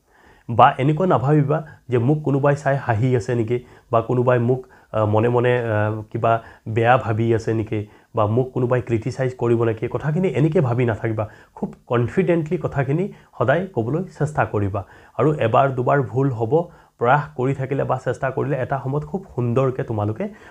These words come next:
ভাষণ প্ৰদান কৰিব পাৰিবা। আৰু ঘৰত সদায় প্ৰেক্টিছ কৰি থাকিবা কথাখিনি আৰু প্ৰেক্টিছ কৰিলে বা, আ, সভা সমিতিত আৰু কেনেকৈ ভাষণ প্ৰদান কৰিব লাগে, মোৰ আৰু ভিডিঅ' আছে, এই ভিডিঅ' মোৰ চেনেলত চাৰ্চ কৰিবা, তোমালোকক মই ভাবোঁ যথেষ্ট পৰিমাণে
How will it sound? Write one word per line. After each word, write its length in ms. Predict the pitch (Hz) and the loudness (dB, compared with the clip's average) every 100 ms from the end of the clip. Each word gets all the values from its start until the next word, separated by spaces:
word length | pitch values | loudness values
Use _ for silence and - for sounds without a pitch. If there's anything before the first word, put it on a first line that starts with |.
| - | -16
ভাষণ 260 | - - 147 | -8 -2 0
প্ৰদান 260 | 120 104 101 | 2 0 0
কৰিব 240 | 98 101 101 98 | -2 -2 -2 -4
পাৰিবা। 260 | 98 98 95 - _ - - | -4 -4 -8 -14 _ -20 -4
আৰু 140 | 139 151 | 0 0
ঘৰত 340 | - 127 170 - _ - | 0 0 0 -2 _ -8
সদায় 220 | 117 143 185 - | -4 -2 -4 -6
প্ৰেক্টিছ 340 | 120 - 165 - | -6 -6 -8 -4
কৰি 160 | 110 104 | -2 -2
থাকিবা 340 | 110 104 104 | -2 -2 -4
কথাখিনি 480 | 107 110 117 127 190 - - - - | -4 -4 -4 -4 -4 -6 -20 -16 -4
আৰু 140 | 107 113 117 117 | 0 2 0 -2
প্ৰেক্টিছ 320 | 120 - - 151 | -6 -4 -6 -6
কৰিলে 280 | 120 123 143 | -2 -2 0
বা, 180 | 131 127 | 0 0
আ, 600 | 156 - - - 117 110 - | 0 -8 -18 -4 0 0 0
সভা 200 | 120 143 151 | 0 2 2
সমিতিত 300 | 151 151 151 113 | 2 0 -2 0
আৰু 160 | 127 160 | 2 0
কেনেকৈ 320 | 156 156 160 | -2 -2 -2
ভাষণ 300 | 113 117 151 | -4 -4 -4
প্ৰদান 300 | 151 123 127 | -2 -2 -4
কৰিব 260 | 123 120 117 | -2 -4 -2
লাগে, 200 | 117 117 | -2 -2
মোৰ 180 | 117 147 151 - - 107 | 0 -2 -4 -16 -4 0
আৰু 160 | 131 | 2
ভিডিঅ' 340 | 151 123 117 120 | 2 -2 0 0
আছে, 140 | 110 170 175 123 | -2 -6 -8 -6
এই 60 | |
ভিডিঅ' 300 | 117 113 135 127 | -4 -4 -2 -2
মোৰ 80 | 131 | -6
চেনেলত 340 | 117 113 131 - | -6 -6 -6 -4
চাৰ্চ 180 | 110 107 | -4 -4
কৰিবা, 220 | 120 123 151 | -4 -4 -4
তোমালোকক 400 | 113 110 113 113 | -4 -4 -4 -4
মই 100 | 113 | -4
ভাবোঁ 300 | 104 101 156 170 - - - | -4 -4 -6 -8 -14 -12 -8
যথেষ্ট 280 | 107 127 110 | -6 -6 -6
পৰিমাণে 400 | 110 107 104 | -4 -2 -2